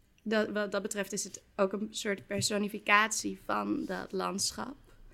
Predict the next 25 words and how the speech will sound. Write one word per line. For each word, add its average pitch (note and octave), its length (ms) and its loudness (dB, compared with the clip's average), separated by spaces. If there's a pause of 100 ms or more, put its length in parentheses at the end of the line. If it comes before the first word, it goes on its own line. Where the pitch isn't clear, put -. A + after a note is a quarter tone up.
(240)
van G3 320 2
die F#3+ 180 0
arena. F#3 600 -4 (840)
En G#3 400 4
ik G#3 160 -6
heb A3 120 2
toen A3 260 -2
in G#3 120 -2
dat, G#3 320 -6 (1400)
bij, G#3+ 340 2
voor G#3+ 180 0
het G#3 120 2
Slow A3 280 2
Writing A3 340 4
Lab G3 160 -4
gezegd: G3 400 -6
"Oh, A#3 140 8
ik A3 100 4
wil A3+ 160 0
kijken A#3 380 2
hoe A#3 80 0
dat A3 180 -2
gebeurt A3+ 520 2
in, A3 460 -2 (560)
ehm, G#3 640 0